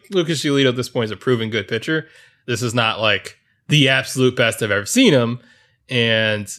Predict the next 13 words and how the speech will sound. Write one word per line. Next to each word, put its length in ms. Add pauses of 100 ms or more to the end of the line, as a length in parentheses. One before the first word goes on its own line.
(140)
beyond 260
the 40
numbers 300
bearing 240
that 120
out, 400
I, 160 (100)
I, 400
I 40
think 220
it's 160
just, 240
um, 360